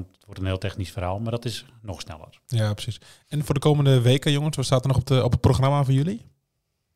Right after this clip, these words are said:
Speaker 1: Nou, het is nog, eh, meivakantie, ook in de rechtbank.
Speaker 2: Oké.
Speaker 1: Rechters, officieren van justitie en advocaten hebben ook vakantie. Eh,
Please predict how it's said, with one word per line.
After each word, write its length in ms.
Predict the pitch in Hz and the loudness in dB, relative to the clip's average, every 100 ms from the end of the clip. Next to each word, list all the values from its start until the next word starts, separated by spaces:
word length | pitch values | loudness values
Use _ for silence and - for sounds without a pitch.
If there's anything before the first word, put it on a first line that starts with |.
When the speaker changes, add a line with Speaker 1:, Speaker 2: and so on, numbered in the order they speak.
| _ _ _ _ | _ _ _ _
Speaker 1:
Nou, 200 | 139 139 | -4 -4
het 120 | 160 | -4
is 100 | 147 | -8
nog, 260 | - 139 - | -6 -6 -2
eh, 140 | 117 | 0
meivakantie, 840 | 101 113 143 - 110 107 - 143 - _ | 2 2 0 -2 -4 -4 -4 -8 -12 _
ook 260 | 135 - - | -2 -2 -2
in 160 | 117 | -2
de 60 | 98 | -2
rechtbank. 500 | 104 117 127 135 - _ _ | -2 -4 -6 -8 -14 _ _
Speaker 2:
Oké. 140 | 135 110 | -6 -2
Speaker 1:
Rechters, 320 | 117 - 110 | -2 -4 -8
officieren 480 | - 101 110 117 104 | -8 -8 -4 -4 -2
van 100 | 104 | -4
justitie 560 | 101 120 110 113 120 _ | -4 -6 -10 -10 -14 _
en 160 | 127 123 | -8 -6
advocaten 680 | 123 107 110 110 107 107 - _ _ _ _ _ | -6 -8 -6 -6 -6 -12 -18 _ _ _ _ _
hebben 440 | 113 107 98 90 - _ _ _ _ | -6 -4 -4 -6 -12 _ _ _ _
ook 180 | 117 - | -14 -12
vakantie. 480 | 120 110 - 139 - _ _ _ _ _ | -10 -8 -10 -18 -20 _ _ _ _ _
Eh, 240 | 127 113 | 0 2